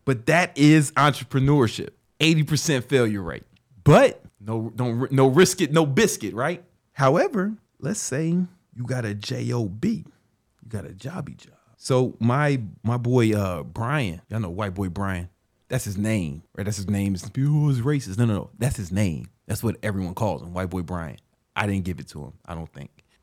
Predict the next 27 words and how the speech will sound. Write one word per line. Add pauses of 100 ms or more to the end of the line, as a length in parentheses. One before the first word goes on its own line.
Brian, (240)
he
just
works
here. (140)
<laughs>
It's
not
his
business. (500)
He
don't
take
none
of
the
risks.
<laughs> (1000)
No
employees. (260)
And
last
year, (320)
I
paid
him (400)
about